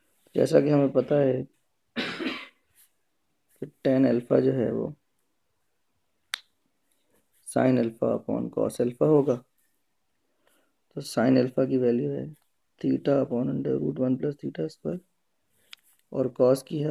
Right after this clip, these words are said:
one upon under root one plus theta square, कैंसिल होंगे। तो tan अल्फा बनेगा theta के बराबर, तो अल्फा बनेगा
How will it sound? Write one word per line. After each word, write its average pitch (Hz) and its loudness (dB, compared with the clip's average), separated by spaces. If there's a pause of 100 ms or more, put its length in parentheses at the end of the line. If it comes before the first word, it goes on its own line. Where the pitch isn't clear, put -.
(160)
one 143 6
upon 139 4
under 127 2
root 147 -4
one 147 -10
plus 135 -8
theta - -20
square, - -20 (1000)
कैंसिल 151 -2
होंगे। 147 -2 (1500)
तो - -12 (200)
tan 135 4
अल्फा 131 2
बनेगा 123 0 (1800)
theta 147 -2
के 160 6
बराबर, 131 4 (2750)
तो - -14 (180)
अल्फा 135 4
बनेगा 123 0